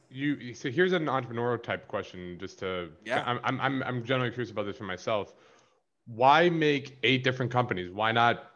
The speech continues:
Speaker 1: say, one company and just try to put all energy and effort and expand that to its fullest? Why spread,
Speaker 2: Such a
Speaker 1: spread
Speaker 2: good
Speaker 1: things around?
Speaker 2: question. Yeah, so I didn't find, I didn't found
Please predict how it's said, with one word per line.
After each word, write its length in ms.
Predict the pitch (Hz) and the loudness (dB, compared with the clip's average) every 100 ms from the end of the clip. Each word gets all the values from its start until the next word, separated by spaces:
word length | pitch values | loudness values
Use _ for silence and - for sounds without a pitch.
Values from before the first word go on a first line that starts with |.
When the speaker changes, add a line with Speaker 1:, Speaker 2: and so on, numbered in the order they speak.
| _ | _
Speaker 1:
say, 380 | - 127 113 - | 0 4 4 2
one 240 | 104 131 131 | 2 4 4
company 500 | 127 104 107 98 95 | 2 2 2 2 2
and 100 | 101 | 0
just 120 | 104 | 0
try 140 | 123 | 2
to 180 | 110 104 92 - | 4 2 0 -10
put 200 | - 113 - | 0 0 4
all 240 | 120 127 | 6 8
energy 260 | 123 120 113 | 6 4 4
and 100 | 117 | 4
effort 280 | 110 - 110 | 2 2 0
and 120 | 101 | 0
expand 500 | 95 - 110 107 104 | -4 -2 2 2 2
that 180 | 104 107 | 0 0
to 80 | |
its 100 | 101 | -6
fullest? 400 | 90 - 107 92 | -6 -4 -2 -2
Why 220 | 104 104 107 | 0 2 0
spread, 360 | - - 104 95 | -2 0 0 0
Speaker 2:
Such 180 | 87 | -8
a 40 | 104 | -6
Speaker 1:
spread 140 | 113 | -4
Speaker 2:
good 40 | 104 | -2
Speaker 1:
things 120 | 104 | -4
around? 180 | 95 92 | -4 -4
Speaker 2:
question. 140 | 85 - _ _ - _ | -8 -14 _ _ -20 _
Yeah, 180 | 127 135 | -4 -2
so 160 | - 139 | 0 -2
I 200 | 120 139 | 0 0
didn't 220 | 147 131 | -2 -8
find, 460 | - 123 120 120 110 - | -6 -4 -6 -10 -16 -6
I 140 | 131 | -2
didn't 240 | 139 135 113 | -2 -4 -6
found 340 | 123 120 120 | -4 -4 -6